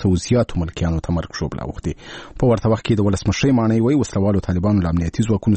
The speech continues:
سره په مخامخ جګړه کې ماتې خوړلې، ځکه یې د ملکیانو په وژلو لاس پورې کړی. خو طالبانو بیا رد کړی چې ګوندې په خپلو حملو کې ملکیان هدف ګرځولي. نور حال د فیروزي عزیزي په ریپورت کې.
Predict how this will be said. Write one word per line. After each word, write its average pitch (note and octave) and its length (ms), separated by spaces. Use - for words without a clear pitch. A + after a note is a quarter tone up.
سره G2+ 200
په E2 100
مخامخ G2+ 320
جګړه B2 240
کې - 140
ماتې C3 200
خوړلې، C#3+ 300
ځکه D3 220
یې B2+ 120
د - 20
ملکیانو B2 440
په F2+ 40
وژلو E2 420
لاس - 260
پورې - 300
کړی. - 160
خو E3+ 140
طالبانو D#3 400
بیا D3 120
رد C3+ 160
کړی D#3+ 180
چې G#2+ 120
ګوندې F#2+ 180
په - 160
خپلو G#2 160
حملو F#2 320
کې C#3 220
ملکیان D#2+ 500
هدف D2+ 320
ګرځولي. D#2+ 440
نور C#3 180
حال C3+ 300
د B2+ 340
فیروزي F#2+ 420
عزیزي E2+ 320
په F2+ 160
ریپورت - 360
کې. - 80